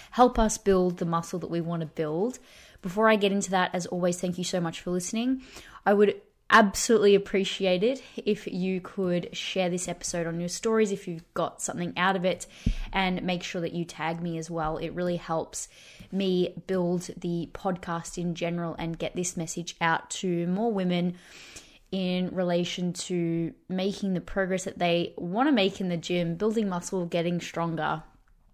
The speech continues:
all of these fun things. So I must admit with this episode, it's gonna be pretty, like, do I say nerdy? But it's gonna be pretty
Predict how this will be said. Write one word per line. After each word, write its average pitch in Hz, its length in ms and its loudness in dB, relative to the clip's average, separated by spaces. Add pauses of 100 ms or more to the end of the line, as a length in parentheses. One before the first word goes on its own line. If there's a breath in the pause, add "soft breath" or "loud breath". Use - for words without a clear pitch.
(320)
all 196 200 0
of 185 100 0
these 180 260 0
fun 165 260 -2
things. 165 340 -4
So 175 300 2 (960 loud breath)
I 208 120 4
must 240 340 4
admit 254 300 6
with 202 120 2
this 214 220 2
episode, 185 580 2
it's 175 160 -2
gonna 202 240 2
be 214 160 4
pretty, 185 560 6 (200)
like, 165 380 -2 (420 loud breath)
do 190 100 -2
I 185 60 2
say 208 180 2
nerdy? 196 600 4
But 185 120 -2
it's 160 100 -6
gonna 208 180 0
be 202 120 0
pretty 180 580 0